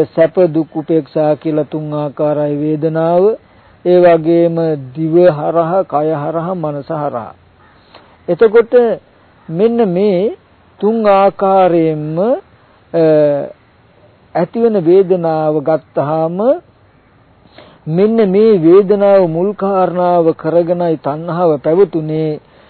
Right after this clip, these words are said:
යම්කිසි කෙනෙකුට ඒ ඒ වේදනාවේ අනිත්‍ය දකින්න පුළුවන් නම්, ඒ ඒ වේදනාවේ, ඒ පටිච්ච සමුප්පාද බව බලන්න පුළුවන් නම්,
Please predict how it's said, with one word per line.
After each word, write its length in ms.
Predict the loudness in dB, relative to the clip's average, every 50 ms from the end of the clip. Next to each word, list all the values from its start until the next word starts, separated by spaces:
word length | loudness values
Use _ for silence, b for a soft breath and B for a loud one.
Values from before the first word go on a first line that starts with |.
| b b b
යම්කිසි 580 | 0 0 0 0 -2 -4 -6 -8 -6 -6 -6
කෙනෙකුට 540 | -4 -2 -2 -2 -2 -4 -4 -4 -4 0 4 4 4 4 2 0 -6 -18 -20 -20 -20 _ _ _ _ _ _ _ _ _ _ _ _ _ _ _ _ _ _ _ _ _ _ _ _ _ _ _ _ _ _ _ _ _ _ _ B B B B B B B B
ඒ 200 | 0 2 4 4 4 4
ඒ 200 | 6 6 8 8
වේදනාවේ 960 | 8 6 6 6 4 4 2 2 2 2 2 4 4 4 6 4 4 2 2
අනිත්‍ය 480 | -2 -4 -2 -4 -4 -6 -6 0 2 2 4
දකින්න 380 | 4 2 0 0 -4 -2 0 0
පුළුවන් 520 | 0 0 0 0 2 2 2 2 0 -2 -2
නම්, 220 | -2 -2 -2 -2 -6 -10 _ _ _ _ -4
ඒ 180 | 0 0 2 2 4
ඒ 160 | 4 4 4 4
වේදනාවේ, 1120 | 2 2 4 4 4 2 0 -2 0 0 0 0 0 0 0 0 2 4 4 4 4 2 0 b b b b b b
ඒ 140 | 2 2 2
පටිච්ච 460 | 2 2 0 -2 0 -2 -4 -6 -8 -12 -10
සමුප්පාද 600 | -6 -4 -2 -2 -2 -2 -2 -4 -2 0 0 0 0
බව 240 | 2 4 4 4 4
බලන්න 360 | 4 2 0 0 0 -2 -4 -6
පුළුවන් 500 | -4 -4 -2 -2 0 0 0 -2 -2 -4
නම්, 220 | -6 -6 -6